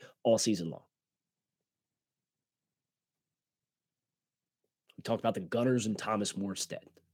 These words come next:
That's the highlights for your special teams group. Defensively,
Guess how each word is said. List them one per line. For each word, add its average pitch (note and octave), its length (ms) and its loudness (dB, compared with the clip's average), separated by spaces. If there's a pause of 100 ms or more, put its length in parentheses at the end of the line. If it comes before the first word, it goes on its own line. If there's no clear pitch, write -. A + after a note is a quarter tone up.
(560)
That's G#3 180 6
the G2+ 60 4
highlights A#2 500 8
for - 120 0
your G2 140 2
special G2 340 0
teams - 280 -8
group. - 220 -12 (3250)
Defensively, D#3 880 12